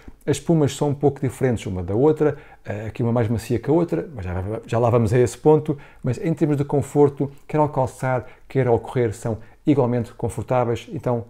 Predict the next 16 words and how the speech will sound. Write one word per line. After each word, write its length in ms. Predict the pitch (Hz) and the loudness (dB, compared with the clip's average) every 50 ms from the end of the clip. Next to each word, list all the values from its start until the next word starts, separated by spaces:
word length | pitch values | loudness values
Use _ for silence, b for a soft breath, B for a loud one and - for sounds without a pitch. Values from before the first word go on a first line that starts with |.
| - | -12
temos 180 | - - 120 104 | -8 -6 -4 -4
aqui 280 | 107 - - 110 113 - | -4 -2 -4 -4 -4 -4
um 120 | 170 147 131 | -2 0 0
empate. 400 | 110 92 - 98 92 - - - - - | 0 0 -2 -6 -8 -10 -14 -20 -12 -4
Quanto 280 | - 190 190 175 - - | 0 0 0 0 0 0
à 200 | - 160 156 - - | 2 2 2 2 4
entressola, 800 | 165 165 156 147 160 139 - - 147 139 123 104 98 95 90 90 | 2 2 4 4 2 0 2 6 6 8 8 8 6 2 -2 -2
é 60 | - 202 | 0 0
um 100 | 196 175 | 0 0
ponto 260 | 190 - 165 156 139 | 0 0 0 0 0
subjetivo, 720 | - - 170 139 120 135 135 - - 185 180 156 160 143 b b b | 0 -2 0 2 2 2 0 0 0 0 0 0 -2 -6 b b b
mas 120 | b 151 135 | b 0 2
vou 120 | 139 139 | 4 6
dar 220 | 139 139 135 - - | 6 6 4 4 2
o 100 | 170 143 | -2 -2
ponto 340 | - - 143 131 120 - | 0 2 0 0 0 -2